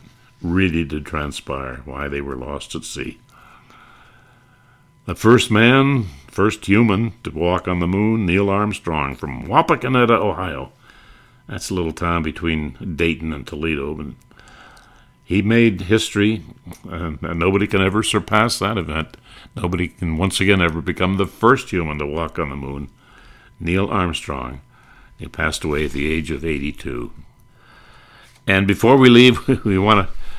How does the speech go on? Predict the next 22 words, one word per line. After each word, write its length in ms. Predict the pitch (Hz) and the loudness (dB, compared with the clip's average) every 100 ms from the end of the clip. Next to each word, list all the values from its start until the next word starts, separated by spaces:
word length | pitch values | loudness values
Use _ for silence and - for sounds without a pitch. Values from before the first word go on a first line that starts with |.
| - - - | -8 -8 0
we 80 | |
wanna 240 | 98 104 101 | 4 6 6
recall 480 | 87 90 - 104 82 | 6 2 4 4 4
Douglas 500 | 73 131 127 139 80 | 4 4 6 4 6
Wrongway 640 | 90 110 113 110 110 107 | 6 8 8 6 4 4
Corrigan. 640 | - 80 69 65 69 67 64 - - 73 | 0 -2 -2 -4 -8 -12 -14 -8 -8 -6
Oh, 260 | 76 87 | -6 -4
yes. 380 | 82 67 64 - - _ - - - - - | -4 -6 -10 -12 -14 _ -20 -20 -20 -20 -8
Born 280 | - 87 98 | 0 2 2
in 120 | 67 | 0
Galveston, 600 | 69 80 95 - - 90 | -2 0 0 -2 -6 -6
Texas, 520 | - 85 - 90 - | -4 -8 -6 -8 -6
nineteen 420 | 92 90 85 85 90 | -2 -2 -2 -4 -4
oh 120 | 90 | -4
seven, 400 | - 85 87 90 | -4 -6 -6 -4
a 40 | |
real 220 | 87 92 | -2 -2
daredevil. 600 | 87 90 90 87 85 85 - _ _ - - - _ _ - - _ _ | 0 -2 0 -2 -2 -6 -10 _ _ -20 -20 -20 _ _ -20 -20 _ _
Here's 240 | - 165 180 | 4 4 6
what 140 | 160 | 4
happened. 540 | 120 92 - 73 76 | 4 2 -2 -6 -6
Uh, 200 | 104 80 | -6 -6